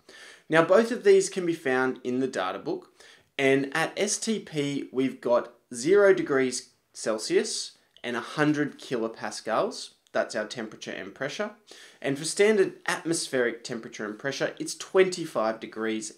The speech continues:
and a hundred pascals. That's the conditions. Now, from the data book, we know that one mole of any gas at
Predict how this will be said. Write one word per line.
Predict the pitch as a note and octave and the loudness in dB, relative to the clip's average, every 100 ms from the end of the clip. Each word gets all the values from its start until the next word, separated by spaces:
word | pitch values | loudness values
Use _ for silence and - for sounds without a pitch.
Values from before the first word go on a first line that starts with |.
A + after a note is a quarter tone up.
| - | -6
and | A#2 | -6
a | |
hundred | A#2 - B2+ A#2+ A2 G2 - _ _ _ - | -6 -4 -4 -2 -4 -8 -12 _ _ _ -12
pascals. | A#2 - - D#2 F#2 | -8 -8 -10 -12 -10
That's | C3 G3+ - | -6 -4 -4
the | - | -6
conditions. | F#3 D#3+ B2 A2 A2 - - _ - - _ _ _ _ - - - _ _ _ _ _ - | -6 -8 -8 -8 -8 -10 -14 _ -20 -20 _ _ _ _ -20 -20 -20 _ _ _ _ _ 2
Now, | F3 E3+ | 4 4
from | E3 - A3 A3+ A#3 G3 - | 2 0 4 4 4 -2 -4
the | D3 E3 | -2 4
data | C#3 C3+ | 6 6
book, | C#3+ G#3+ - _ _ | 4 -2 -4 _ _
we | C3+ D3 | 0 2
know | C#3+ | 4
that | C#3 C3+ A#2+ | 4 2 0
one | B2+ E3+ A3+ A3 | 0 2 2 2
mole | F3 D#3+ E3 - | 2 2 0 -2
of | A#2+ G#2+ - | -6 -6 -2
any | C3 G3 F#3 | 2 2 2
gas | B2+ B2+ C3 - - | 2 2 0 -6 -8
at | A2 | -10